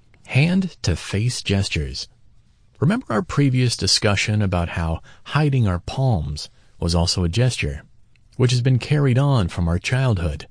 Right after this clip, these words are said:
This is somewhat the same thing. When we hear something unpleasant, we also tend to cover our ears. When we say something horrible, or when we tell a lie, our hands unconsciously go to our mouth.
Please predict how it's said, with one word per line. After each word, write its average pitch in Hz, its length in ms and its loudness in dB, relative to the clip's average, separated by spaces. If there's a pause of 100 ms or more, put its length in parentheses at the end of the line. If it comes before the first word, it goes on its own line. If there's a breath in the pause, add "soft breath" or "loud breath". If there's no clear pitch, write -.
(520)
This 151 160 -2
is 233 180 0
somewhat 120 600 2
the 87 100 -2
same 85 320 0
thing. 80 340 -2 (760)
When 135 140 4
we 185 140 6
hear 151 180 4
something 117 460 0
unpleasant, 104 640 0 (340 soft breath)
we 85 100 0
also 95 280 2
tend 78 320 -2
to 87 80 -2
cover 123 480 -2
our 78 120 -4
ears. 87 500 -2 (640)
When 101 120 2
we 101 120 4
say 101 180 2
something 101 320 -2
horrible, 123 640 0 (300)
or 80 120 -4
when 80 160 0
we 80 80 0
tell 80 280 -4
a - 20 -2
lie, 92 500 0 (420 soft breath)
our 82 100 0
hands 110 360 0
unconsciously 117 720 -2
go 90 340 0
to - 180 -8
our 92 100 -2
mouth. 87 480 -2